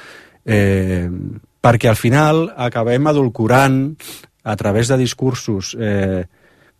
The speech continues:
mm, que recorden el que va ser Alves, eh, quin caràcter té, eh, mm, aca-, acabes parlant d'u-,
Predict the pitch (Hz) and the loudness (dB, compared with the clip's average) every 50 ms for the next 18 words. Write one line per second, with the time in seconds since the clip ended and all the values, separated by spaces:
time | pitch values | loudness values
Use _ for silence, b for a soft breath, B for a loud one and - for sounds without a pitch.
0 | - 107 104 104 101 98 95 95 92 90 90 87 87 87 87 92 - - 113 - | -6 -2 0 0 2 2 0 0 0 0 -2 -2 -2 -4 -6 -4 0 0 2 2
1 | 101 104 101 - 123 127 127 123 127 123 120 120 120 117 117 113 - 117 113 107 | 2 2 4 4 4 4 4 4 2 2 2 2 2 0 0 -2 -2 0 0 0
2 | 101 - 110 110 107 107 - - 101 107 123 143 147 135 123 123 123 123 123 120 | 0 2 2 2 2 0 0 0 2 4 4 4 4 4 4 2 2 0 0 -2
3 | - - b b b b b b b - 117 113 110 110 104 104 98 - - 127 | -6 -10 b b b b b b b -4 -2 -2 0 0 0 -2 -4 -4 -2 0
4 | 127 120 120 117 113 113 107 - 113 107 101 95 - 101 92 - - - 143 151 | 2 2 2 2 0 0 0 0 0 0 0 0 0 -2 -2 0 0 2 2 4
5 | 147 139 127 123 123 123 123 b b b b b b b - 123 120 117 113 110 | 4 2 2 0 -2 -4 -8 b b b b b b b -8 -4 -2 0 0 2
6 | 110 107 107 104 104 104 101 98 95 98 98 95 95 95 101 101 101 101 104 110 | 2 0 0 0 0 0 0 -2 -2 -2 -4 -4 -4 -6 -8 -8 -10 -10 -12 -14
7 | 113 135 139 139 135 123 110 - _ - 139 127 113 113 113 110 110 107 104 104 | -12 -12 -10 -8 -8 -8 -10 -10 _ -4 0 2 2 4 4 2 2 2 2 2
8 | 104 107 104 - - - - - - _ _ - - _ _ _ - _ - - | 0 -2 -4 -6 -12 -18 -20 -20 -20 _ _ -20 -20 _ _ _ -20 _ -6 -2
9 | - 107 120 123 151 160 - 135 127 147 160 180 175 - - 170 165 165 160 156 | 0 2 2 2 2 2 2 2 4 4 4 4 2 2 0 0 2 2 2 2
10 | 156 156 156 151 | 2 2 2 2